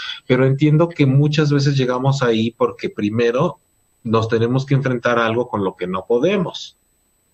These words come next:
Lo que pasa es que creo que mucho del tabú es la culpa que le puede pesar a la gente, ¿no? De, de decir, es que no quiero, pero, ay, que empieza a entrar la mente en acción y dice, "¿significa que no estaré pudiendo?". Y entonces ahí es en donde se empieza a picar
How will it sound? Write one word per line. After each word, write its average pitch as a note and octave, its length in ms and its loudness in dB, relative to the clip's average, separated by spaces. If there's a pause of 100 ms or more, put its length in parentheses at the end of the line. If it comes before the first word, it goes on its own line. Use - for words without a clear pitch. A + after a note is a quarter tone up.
(300)
Lo A2 120 2
que B2 120 0
pasa C3+ 260 2
es D#3 80 0
que D3+ 160 0
creo D3+ 220 4
que D3+ 120 2
mucho C#3+ 460 2
del A#2 340 0
tabú B2 500 2
es B2 380 0 (300)
la A2+ 260 2
culpa D3+ 360 4
que C3 80 2
le A#2 120 2
puede B2+ 260 0
pesar A#2+ 300 -2
a A#2+ 80 0
la A2 120 0
gente, A2 540 -2
¿no? A2+ 360 -2 (320)
De, A2 240 2
de G#2+ 180 0
decir, A2 320 0
es C3+ 140 0
que C#3+ 300 2 (600)
no C3 300 2
quiero, D3+ 340 2
pero, B2 320 4
ay, C#3+ 240 4
que B2 120 0
empieza A#2+ 360 2
a D3+ 40 6
entrar C#3 200 2
la C#3 80 2
mente C3+ 240 4
en C3 80 2
acción B2+ 260 0
y C3 40 4
dice, B2 160 0
"¿significa B2 500 -2
que C#3 120 -2
no A#2 160 -2
estaré A#2+ 340 0
pudiendo?". A2+ 720 0 (500)
Y G#2 60 2
entonces C3+ 380 4
ahí B2 180 4
es B2 80 -2
en C3+ 120 2
donde A2+ 200 0
se G#2+ 140 -2
empieza A#2 320 0
a C#3 100 2
picar B2+ 540 0